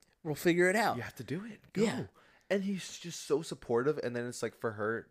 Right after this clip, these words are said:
Speaker 2: like, she couldn't even consider doing the other way around.
Speaker 1: Yeah.
Speaker 2: Just
Speaker 1: It's
Speaker 2: super selfish.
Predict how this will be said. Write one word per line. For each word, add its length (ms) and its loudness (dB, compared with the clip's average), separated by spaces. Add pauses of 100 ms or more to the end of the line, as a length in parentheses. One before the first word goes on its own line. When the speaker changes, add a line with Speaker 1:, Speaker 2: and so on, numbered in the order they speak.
Speaker 2:
like, 120 -6
she 140 -14
couldn't 220 -8
even 160 -8
consider 540 -6
doing 220 -8
the 60 -10
other 180 -8
way 100 -6
around. 420 -10
Speaker 1:
Yeah. 220 -6 (760)
Speaker 2:
Just 140 -12
Speaker 1:
It's 80 -8
Speaker 2:
super 180 -4
selfish. 380 -8